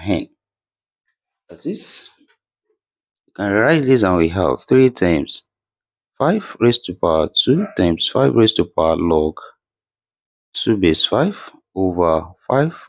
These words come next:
raised to power log three base five is it equals to fifty on this side. Then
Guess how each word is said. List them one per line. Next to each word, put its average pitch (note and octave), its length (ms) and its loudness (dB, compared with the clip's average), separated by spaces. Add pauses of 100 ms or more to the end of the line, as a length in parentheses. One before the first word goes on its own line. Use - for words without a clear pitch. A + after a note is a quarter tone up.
raised A2 200 -4
to - 80 -8
power E2 340 -2
log D#2+ 400 -2 (1200)
three G2+ 300 2
base D2+ 360 -2
five D3 440 -2 (840)
is G2+ 120 -10
it D3 160 -4
equals A#2+ 320 0
to - 140 -8
fifty G#2+ 760 -4 (300)
on F2 180 -10
this G2 240 -8
side. D2 280 -2 (2000)
Then G#2 340 -4